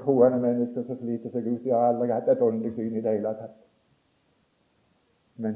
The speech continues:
spør om det er mennesker som hører med til Kristi legeme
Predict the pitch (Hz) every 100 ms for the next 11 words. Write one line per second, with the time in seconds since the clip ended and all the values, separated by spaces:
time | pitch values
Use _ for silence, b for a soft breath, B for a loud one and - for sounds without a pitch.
0 | - - 123 120 127 123 - 120 120 117
1 | 123 120 120 120 120 113 117 113 127 120
2 | 120 110 117 107 110 110 113 110 117 -
3 | 117 113 113 110